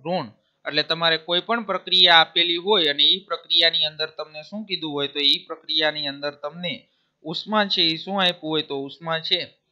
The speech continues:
એક ક્ષેપક પ્રક્રિયા છે તો ઈ ઉષ્માક્ષેપક પ્રક્રિયા નું મૂલ્ય જો તમને ઋણ મૂલ્ય આપેલું હોય, તો ઈ પ્રક્રિયા હંમેશા કેવી હોય? તો ઈ હંમેશા પ્રક્રિયા ઉષ્માક્ષેપક હોય.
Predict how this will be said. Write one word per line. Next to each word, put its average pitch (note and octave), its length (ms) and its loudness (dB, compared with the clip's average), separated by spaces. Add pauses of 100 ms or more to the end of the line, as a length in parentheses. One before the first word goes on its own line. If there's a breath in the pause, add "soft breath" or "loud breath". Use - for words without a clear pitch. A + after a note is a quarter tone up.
(320)
એક D3+ 240 2
ક્ષેપક D#3 440 -2
પ્રક્રિયા D#3+ 520 2
છે D#3+ 240 -4
તો - 140 -12
ઈ C#3 80 -4
ઉષ્માક્ષેપક D#3 800 -8 (100)
પ્રક્રિયા D3+ 560 2 (520)
નું D#3 120 -8
મૂલ્ય D3+ 340 4
જો D3+ 160 -2
તમને D3 360 -4
ઋણ E3 340 0
મૂલ્ય F#3+ 380 6
આપેલું D3 540 2
હોય, D3+ 260 2 (380)
તો D3 80 -4
ઈ D#3 200 -2
પ્રક્રિયા D3 600 -4
હંમેશા C#3 440 -4
કેવી F3+ 340 -2
હોય? C3 260 -6
તો C3 160 -8
ઈ C3 240 -4
હંમેશા D3 440 -6
પ્રક્રિયા C3 520 -8
ઉષ્માક્ષેપક C3 1000 -8
હોય. - 140 -20